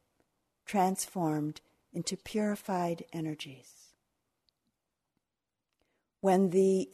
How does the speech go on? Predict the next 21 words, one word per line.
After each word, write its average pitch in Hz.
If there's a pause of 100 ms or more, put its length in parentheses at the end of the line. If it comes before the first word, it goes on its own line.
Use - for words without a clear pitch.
(160)
thread 202 (280)
of 190
self 185 (540)
is 165
pulled 180
out, 160 (500)
strong 208 (300)
emotional 175
states - (360)
are 156
digested 147 (480)
into 147
wisdom. 175 (2750)
So -
taking 233
just - (100)
a 165
few 196
moments 156
to 156 (100)
look 240